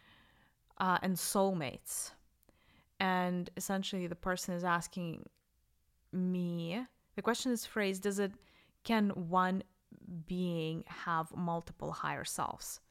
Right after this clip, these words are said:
<laughs> What a, Wow. Okay, we're getting into rich territory, you guys. I love your questions.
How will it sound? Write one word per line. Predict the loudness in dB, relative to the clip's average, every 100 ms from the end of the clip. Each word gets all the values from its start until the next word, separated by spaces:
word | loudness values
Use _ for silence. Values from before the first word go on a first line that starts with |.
| _
<laughs> | _ -8 -4
What | 2 2
a, | 2 -4 -12 _ -20 -14 2
Wow. | 6 8 6 2 -4
Okay, | 0 2 2
we're | 2
getting | 4 4 4
into | 0 -2
rich | -4 -4 -6
territory, | -2 -2 -2 -4 -6
you | -2
guys. | -2 0
I |
love | 0 -2
your | 0
questions. | -2 -2 -8 -12 -16